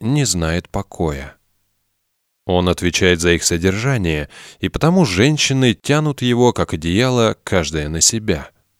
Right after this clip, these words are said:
Также и материальные чувства изводят обусловленную душу,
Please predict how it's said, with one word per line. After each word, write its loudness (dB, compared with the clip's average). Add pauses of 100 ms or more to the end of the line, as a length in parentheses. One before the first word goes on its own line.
(1500)
Также 2
и -4
материальные 2
чувства -6 (320)
изводят 0
обусловленную 0
душу, 0